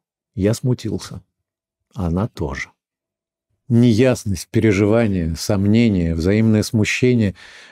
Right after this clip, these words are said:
продолжались ещё полмесяца. Всё разрешилось, когда Софья Андреевна, отправившись вместе с семьёй в Тульскую губернию к своему деду,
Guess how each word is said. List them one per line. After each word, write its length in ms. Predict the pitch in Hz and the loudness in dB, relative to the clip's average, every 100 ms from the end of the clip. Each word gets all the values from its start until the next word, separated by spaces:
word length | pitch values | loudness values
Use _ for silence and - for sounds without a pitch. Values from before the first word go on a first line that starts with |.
| _ | _
продолжались 840 | - 107 104 104 117 110 101 - - | -2 2 2 2 2 2 0 -6 -12
ещё 400 | 104 92 87 - | -4 -2 -2 -4
полмесяца. 840 | - 107 95 92 85 - - 80 87 - | -2 0 2 0 -2 -8 -12 -12 -14 -10
Всё 200 | - 160 | 0 2
разрешилось, 680 | 135 104 110 - 180 160 - - - - - - | 2 2 2 2 2 2 0 -16 -20 -20 -20 -4
когда 280 | 117 127 | 0 2
Софья 340 | 120 127 - 107 | 2 0 0 2
Андреевна, 680 | 110 131 165 143 123 110 | 2 4 4 2 2 0
отправившись 800 | 95 - 117 110 92 - 104 - | -2 0 0 2 0 -6 -8 -6
вместе 440 | 92 95 104 - 92 | -2 0 0 -2 -8
с 60 | |
семьёй 540 | - 95 95 101 95 82 | -4 0 2 2 2 -2
в 120 | - | -4
Тульскую 380 | 110 95 - 90 | -2 -2 -2 0
губернию 540 | 98 104 107 92 87 | 0 2 0 0 -4
к 40 | - | -4
своему 460 | 95 92 92 90 | -2 0 0 -2
деду, 540 | 87 90 113 156 147 | -4 -2 2 2 0